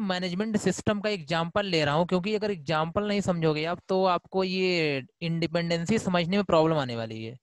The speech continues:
कॉलेज मैनेजमेंट सिस्टम, ठीक है, ध्यान देना। अब आप ध्यान देना यहाँ पे कि कॉलेज में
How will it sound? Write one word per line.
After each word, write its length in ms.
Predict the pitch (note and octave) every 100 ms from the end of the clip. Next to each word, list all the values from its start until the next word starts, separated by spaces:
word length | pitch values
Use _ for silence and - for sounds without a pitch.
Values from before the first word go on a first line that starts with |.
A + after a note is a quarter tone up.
| _ _ _ _ _ _ -
कॉलेज 360 | D#3 E3+ G#3
मैनेजमेंट 420 | G3+ F#3+ G3+ A3+
सिस्टम, 420 | F3 D#3+ - B2+ A2+ _ _ _ _ _ -
ठीक 160 | G3
है, 120 | C#4 D#4+ _ C#3+
ध्यान 240 | D3+ D3+
देना। 240 | A#2+ G#2+ A#2+ _ _ _ _ _ _ _ _ _ _ _ _ _ _ _ _ _ _ _ _ -
अब 220 | G#3 B3 - _ -
आप 220 | G3 A3
ध्यान 260 | F#3 F3 E3
देना 160 | D#3
यहाँ 160 | D3+ C#3+
पे 140 | E3+ G3+
कि 160 | - - -
कॉलेज 420 | E3+ E3 G3+ F#3
में 280 | D#3+ C3